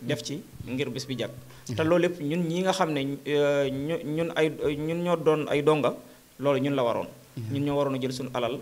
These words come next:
Speaker 1: miraasu, def ci lépp ngir yaatal liggéeyub sëriñ bi. Ndax fi mu ne nii lii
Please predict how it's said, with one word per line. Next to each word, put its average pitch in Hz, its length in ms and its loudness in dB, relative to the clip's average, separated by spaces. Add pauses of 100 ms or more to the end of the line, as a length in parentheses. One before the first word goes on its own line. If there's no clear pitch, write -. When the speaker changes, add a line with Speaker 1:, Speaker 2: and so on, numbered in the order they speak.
Speaker 1:
miraasu, 139 500 2 (440)
def 147 180 -4
ci - 100 -12
lépp 160 220 0 (240)
ngir 127 200 -2
yaatal 147 360 0
liggéeyub 127 300 -2
sëriñ 120 260 -4
bi. - 180 -16 (480)
Ndax 175 160 -2
fi 175 100 -4
mu 170 40 -2
ne 175 80 0
nii 165 140 0 (100)
lii 214 280 0